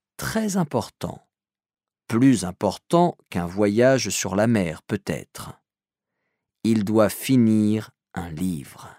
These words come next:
Un roman. Car dans son rêve,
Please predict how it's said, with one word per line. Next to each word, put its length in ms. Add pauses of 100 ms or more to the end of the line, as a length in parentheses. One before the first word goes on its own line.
(960)
Un 180
roman. 640 (1300)
Car 260
dans 140
son 240
rêve, 540